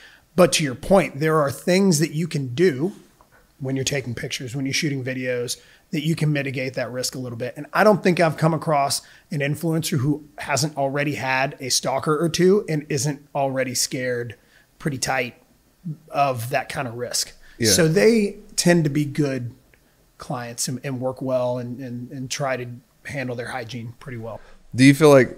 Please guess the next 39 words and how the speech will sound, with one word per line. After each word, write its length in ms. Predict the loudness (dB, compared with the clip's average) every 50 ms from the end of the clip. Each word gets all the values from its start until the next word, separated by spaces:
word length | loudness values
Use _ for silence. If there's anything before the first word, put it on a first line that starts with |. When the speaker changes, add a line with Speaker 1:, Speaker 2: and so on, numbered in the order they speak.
| -16 -8 2
Speaker 2:
this 240 | 4 4 6 6
might 100 | 6 6
be, 140 | 8 8 8
if, 360 | 8 6 6 4 2 0 0 0 2
if, 120 | 2 2 2
by 200 | 4 4 6 6
the 60 | 6
way, 100 | 6 4
if 100 | 4 6
I 60 | 6 6
ask 200 | 8 6 6 4
you 60 | 4
anything 260 | 2 4 4 4 2
that's 140 | 2 2 2
outside 280 | 2 2 4 2 2 2
of, 60 | 4
you're 80 | 4 2
like, 160 | 0 0 0
"I'm 80 | 0 0
not 160 | 0 0 0
comfortable 260 | -4 -8 -4 -2 -2
answering 280 | 0 0 0 -2 -2 -2
this, 180 | -2 -2 -2
just 120 | -4 -4 -2
tell 120 | -2 -2
me." 120 | -2 -2 -4 -8 -14 -20 -20 -20 -20 -20 -20 0 6
Um, 400 | 8 10 10 10 8 4 0 -6
how 160 | -6 0 4 4
do 80 | 4
you 40 | 4
feel 140 | 4 6 6
like, 220 | 8 8 6 4 0 -8 -18 -20 -20 -14 -4 0
uh, 220 | 2 4 4 2 2
America 640 | 0 -2 -2 0 2 2 4 4 2 2 0 0 0 2
is 340 | 2 2 2 2 0 -2 -4
in 180 | -4 -4 -4
terms 380 | -4 -4 -4 -2 -2 -2 -2 -4
of, 140 | -4 -2 0
like, 340 | 2 2 2 0 -2 -8